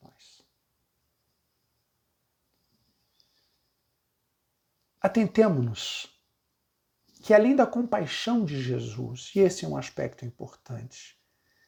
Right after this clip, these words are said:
por aqueles necessitados, evidente do trecho de hoje,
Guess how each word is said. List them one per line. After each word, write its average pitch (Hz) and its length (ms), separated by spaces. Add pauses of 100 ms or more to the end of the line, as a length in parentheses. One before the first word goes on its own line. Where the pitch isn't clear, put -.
(800)
por 160 100
aqueles 151 440
necessitados, - 1300 (1120)
evidente 135 640
do 120 180
trecho 120 400
de 117 160
hoje, 127 560